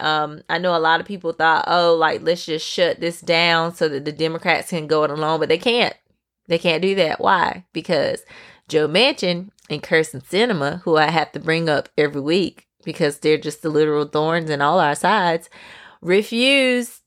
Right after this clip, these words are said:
to give up this idea that they're gonna get ten Republicans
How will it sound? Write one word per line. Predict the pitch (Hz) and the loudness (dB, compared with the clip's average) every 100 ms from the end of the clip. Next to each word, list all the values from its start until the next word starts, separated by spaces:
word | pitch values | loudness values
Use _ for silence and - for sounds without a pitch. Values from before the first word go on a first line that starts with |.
| - | -6
to | 254 226 214 | -2 -2 -4
give | 175 190 220 208 - | -6 0 0 0 -2
up | 190 - 185 | 0 0 -2
this | 196 - | -6 -2
idea | 175 175 175 180 185 175 165 | 2 2 0 -4 -2 0 0
that | 165 160 151 - _ _ _ _ _ _ _ _ _ _ | 0 0 -2 -6 _ _ _ _ _ _ _ _ _ _
they're | 160 190 202 | 0 2 2
gonna | 190 185 175 | 2 0 0
get | 180 190 - - | 0 -2 -2 -6
ten | 214 185 180 175 165 | -4 0 0 0 -2
Republicans | 160 160 202 170 - 165 160 147 143 147 | 0 0 2 0 0 -4 -4 -4 -8 -16